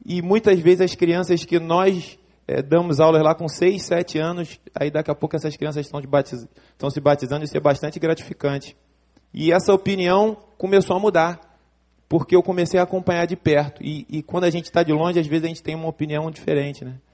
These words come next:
E no dia a dia eu comecei a perceber que crianças que têm crescimento realmente, que têm sede de Deus, que gostam de estar na presença de Deus, que gostam de ler a Bíblia, que têm conhecimentos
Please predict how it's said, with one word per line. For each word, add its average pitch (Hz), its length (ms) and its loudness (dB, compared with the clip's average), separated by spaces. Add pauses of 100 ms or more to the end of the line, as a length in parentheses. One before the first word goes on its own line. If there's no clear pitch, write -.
(280)
E 156 60 -6
no 160 140 -2
dia 165 200 4
a 160 40 2
dia 151 260 0
eu 165 100 2
comecei 160 340 -6
a 160 60 -2
perceber 156 520 -2
que 160 280 -4 (640)
crianças 185 440 2
que 180 80 -2
têm 175 180 -6
crescimento 165 600 -4
realmente, 160 440 0
que - 60 -20
têm 165 180 -10
sede 165 400 2
de 147 120 -6
Deus, 147 320 0
que 143 160 -4
gostam 151 420 2
de 160 60 -10
estar - 160 -8
na 147 80 -4
presença 143 400 -4
de 127 100 -14
Deus, 139 260 -4
que 135 80 -16
gostam 143 360 -2
de 143 100 -4
ler 151 220 2
a 151 60 4
Bíblia, 147 460 -4 (440)
que 165 100 -10
têm 190 220 0
conhecimentos 185 920 0